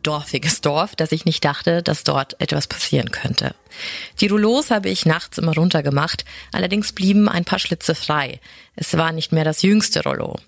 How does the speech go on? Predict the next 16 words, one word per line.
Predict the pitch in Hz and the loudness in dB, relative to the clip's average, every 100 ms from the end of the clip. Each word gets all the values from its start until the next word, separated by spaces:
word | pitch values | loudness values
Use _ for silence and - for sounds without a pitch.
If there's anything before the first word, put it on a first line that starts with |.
| - | -8
Als | 185 | -8
ich | 196 - | -8 -6
dann | 190 254 | -6 -4
eines | 190 190 - | -6 -4 -2
Nachts | 143 - | -2 -2
aufwachte, | - 180 247 - 139 - | -4 -4 -6 -8 -8 -4
es | 165 165 160 | 0 0 0
war | 151 | 0
so | 156 156 | -2 -2
circa | - 151 151 147 | -2 0 0 0
zwei | - 147 139 170 | 0 0 0 0
Uhr | - 151 | 0 0
dreiundvierzig | 139 135 139 107 156 170 - 143 - - - - - - | 2 0 2 2 2 0 0 0 0 -6 -8 -8 -10 -8
an | 180 165 | -6 -4
einem | 156 151 | -2 0
Dienstag, | 151 175 165 - - - - | 4 4 4 0 -2 -6 -18